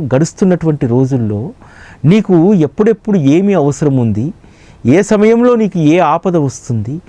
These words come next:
ఆ ఆపద నుంచి ఏ విధంగా నిన్ను బయటపడేయాలి, ఇటువంటి యోగక్షేమాలు చూసేటువంటి వారు ఇప్పుడు మనకెవ్వరూ కూడా మన జీవితంలో కనిపించరు.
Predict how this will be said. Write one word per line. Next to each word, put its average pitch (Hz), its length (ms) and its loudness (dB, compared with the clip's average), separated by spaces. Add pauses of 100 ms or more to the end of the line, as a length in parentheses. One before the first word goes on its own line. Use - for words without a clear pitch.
(360)
ఆ 107 100 0
ఆపద 156 580 0
నుంచి 175 500 0
ఏ 131 120 2
విధంగా 143 460 -2
నిన్ను 131 420 -2 (360)
బయటపడేయాలి, 110 1200 -2 (640)
ఇటువంటి 175 360 2
యోగక్షేమాలు 202 920 0
చూసేటువంటి 160 680 -2
వారు 139 540 0 (480)
ఇప్పుడు 151 460 0
మనకెవ్వరూ 135 800 0
కూడా 196 240 -2
మన 180 140 0
జీవితంలో 139 500 -2
కనిపించరు. 110 540 -10